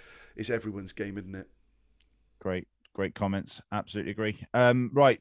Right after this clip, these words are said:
Speaker 2: we're gonna leave it there. Uh, it's, this is a bumper edition of Three Peeps in a
Speaker 1: Yeah.
Speaker 2: Podcast. This is gonna take people on long walks, hopefully, during the week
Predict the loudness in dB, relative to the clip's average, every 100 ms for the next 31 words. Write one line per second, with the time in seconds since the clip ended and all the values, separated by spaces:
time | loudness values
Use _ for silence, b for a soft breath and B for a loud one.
0 | 0 0 2 2 2 4 4 6 4 2
1 | 4 4 2 -4 -4 -6 -2 -4 2 2
2 | 2 -2 0 0 -2 -2 -4 -4 -4 -2
3 | 0 2 2 2 0 2 0 0 -2 0
4 | 2 2 0 -2 b b b -2 -2 -2
5 | -4 -2 0 2 2 2 2 0 -2 -2
6 | -4 -4 -2 -2 -2 -2 -2 0 0 -4